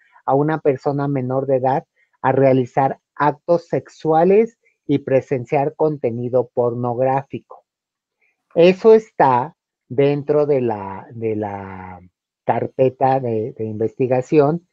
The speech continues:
y por eso, eh, la Fiscalía dio a conocer este comunicado donde informa exactamente lo mismo y que coincide justamente con lo que ayer platicábamos sobre el tema,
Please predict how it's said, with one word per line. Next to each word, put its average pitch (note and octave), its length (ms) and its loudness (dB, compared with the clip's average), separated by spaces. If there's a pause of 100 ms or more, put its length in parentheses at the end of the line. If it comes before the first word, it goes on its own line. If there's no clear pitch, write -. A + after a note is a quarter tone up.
(220)
y C3+ 140 2
por B2+ 260 6
eso, C3+ 460 4
eh, A2+ 440 0
la G#2+ 180 -4
Fiscalía B2 680 -2
dio B2 140 -2
a A#2+ 60 -4
conocer A#2 420 -4
este A#2 220 -2
comunicado C#3+ 720 2 (260)
donde B2 220 -2
informa B2+ 340 0
exactamente B2 680 -4
lo C3 140 2
mismo C#3 420 0 (240)
y C#3+ 140 4
que C#3+ 200 4
coincide D3 560 4
justamente D#3 680 0
con C3 180 0
lo A#2 120 -2
que - 80 -4
ayer A2+ 280 -4
platicábamos A2+ 800 -4
sobre A2+ 280 -4
el B2+ 140 -4
tema, E3+ 280 2